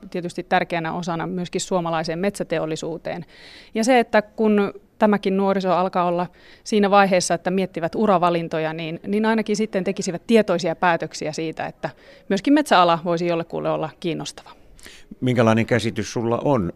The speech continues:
Speaker 2: nuorison tiedon tasosta ja nimenomaan juuri siitä <laughs> mielikuvasta? Mielikuvahan aina ratkaisee.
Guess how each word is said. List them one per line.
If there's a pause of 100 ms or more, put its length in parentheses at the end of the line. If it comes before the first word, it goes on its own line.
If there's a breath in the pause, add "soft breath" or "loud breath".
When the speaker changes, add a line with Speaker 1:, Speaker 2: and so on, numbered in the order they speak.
(100)
Speaker 2:
nuorison
tiedon
tasosta (460 loud breath)
ja
nimenomaan
juuri
siitä
<laughs>
mielikuvasta?
Mielikuvahan
aina
ratkaisee.